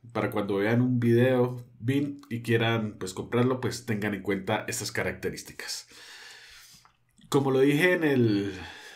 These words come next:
desempaquetado, eh, hace unos años ya se, ya se realizaban este tipo de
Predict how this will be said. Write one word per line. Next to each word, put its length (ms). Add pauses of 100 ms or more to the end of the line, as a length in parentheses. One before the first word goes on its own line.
(920)
desempaquetado, 960 (840)
eh, 340
hace 240
unos 180
años 220
ya 200
se, 480 (160)
ya 140
se 640
realizaban 480
este 160
tipo 280
de 380